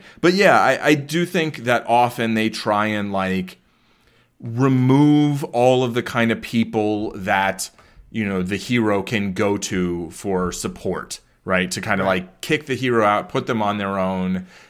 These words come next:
Speaker 1: and then they have to, like, make it on their own and figure things out themselves. And so there's this, uh, hesitance to have characters who could serve too much as a mentor for too long,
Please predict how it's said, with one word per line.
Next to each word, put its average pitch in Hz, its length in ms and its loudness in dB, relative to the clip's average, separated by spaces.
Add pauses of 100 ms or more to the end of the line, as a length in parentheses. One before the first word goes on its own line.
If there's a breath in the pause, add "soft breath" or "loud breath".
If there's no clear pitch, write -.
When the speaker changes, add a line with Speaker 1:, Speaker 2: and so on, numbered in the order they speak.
Speaker 1:
and 92 480 0
then 98 260 -2
they 95 120 -2
have 95 240 0
to, 101 80 -8
like, 90 260 -4
make 98 240 -4
it 98 60 -4
on 92 120 -2
their 90 140 -2
own 90 120 -6
and 90 120 -6
figure 92 280 -8
things 92 240 -10
out 85 180 -6
themselves. 87 560 -6
And 90 120 -8
so 90 340 -4 (380 loud breath)
there's 113 280 0
this, 110 400 -4
uh, 95 340 0
hesitance 117 640 -2
to 113 100 -4
have 98 500 0 (340 soft breath)
characters 123 560 -2
who 127 120 -2
could 117 220 -6
serve 110 320 -2
too 131 260 -6
much 113 260 -4
as 104 180 -4
a 104 40 -2
mentor 101 580 -2
for 98 140 -6
too 127 260 -4
long, 90 600 -4